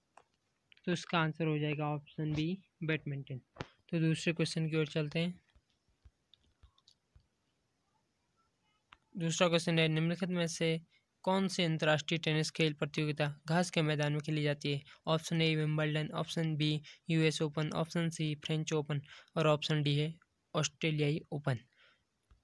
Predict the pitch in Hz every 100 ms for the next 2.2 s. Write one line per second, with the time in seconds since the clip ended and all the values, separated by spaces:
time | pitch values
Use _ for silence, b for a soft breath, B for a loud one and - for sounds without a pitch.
0 | _ _ _ _ _ - _ _ _ _
1 | _ _ - 180 - 180 165 160 170 151
2 | 143 156